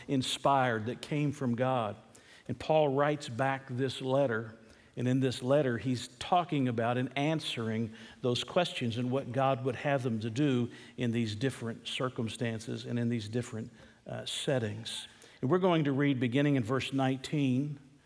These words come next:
down to verse twenty-two as we get started today. "For though I am free from all men,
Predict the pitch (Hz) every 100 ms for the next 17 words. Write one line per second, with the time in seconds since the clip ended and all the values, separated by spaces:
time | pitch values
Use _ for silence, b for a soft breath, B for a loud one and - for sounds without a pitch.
0 | B B B 113 131 131 135 131 127 127
1 | 143 131 123 - 120 123 120 - - -
2 | - 143 123 107 - 127 107 104 - -
3 | B B 123 117 113 120 - - 123 120
4 | 113 110 117 110 110 104 - - - -
5 | - - _ _ _ _ - B B B
6 | - 143 180 185 170 143 - 165 170 196
7 | 185 160 156 156 160 170 135 117 117 135
8 | 135